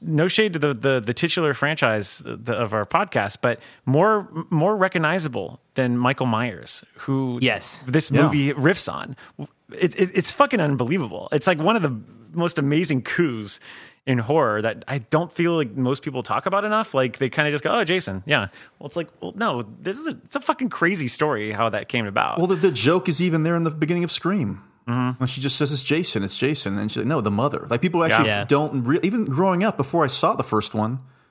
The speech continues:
Speaker 3: I just assumed Jason was the killer in all the movies. Like, that was
Speaker 2: Oh,
Speaker 3: just
Speaker 2: same,
Speaker 3: established
Speaker 2: yeah.
Speaker 3: lore, I felt
Speaker 1: Yeah.
Speaker 3: like. And I can't
Speaker 1: Yeah.
Speaker 3: think of any, I was really racking my brain when I was, when we were kinda coming, coming up with these entries, and I can't think of many movies, I'm sure I'm think-, I'm, I'm sure I'm gonna forget something that's right in front of me, but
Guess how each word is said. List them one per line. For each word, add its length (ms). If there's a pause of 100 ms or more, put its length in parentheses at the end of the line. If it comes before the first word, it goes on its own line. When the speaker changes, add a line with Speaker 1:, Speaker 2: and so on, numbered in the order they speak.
(300)
Speaker 3:
I 120
just 160
assumed 540
Jason 360
was 140
the 80
killer 280
in 60
all 140
the 80
movies. 480
Like, 100
that 80
was 120
Speaker 2:
Oh, 20
Speaker 3:
just 80
Speaker 2:
same, 180
Speaker 3:
established 460
Speaker 2:
yeah. 60
Speaker 3:
lore, 440
I 80
felt 260
Speaker 1:
Yeah. 120
Speaker 3:
like. 200 (540)
And 60
I 40
can't 160
Speaker 1:
Yeah. 120
Speaker 3:
think 120
of 80 (600)
any, 320
I 80
was 160
really 140
racking 240
my 80
brain 220
when 120
I 20
was, 140
when 240
we 80
were 80
kinda 200
coming, 200 (120)
coming 200
up 80
with 60
these 260
entries, 420
and 240 (840)
I 80
can't 280
think 160
of 100
many 380
movies, 560
I'm 60
sure 140
I'm 60
think-, 220
I'm, 120
I'm 100
sure 160
I'm 40
gonna 80
forget 220
something 420
that's 220
right 140
in 60
front 220
of 60
me, 80
but 340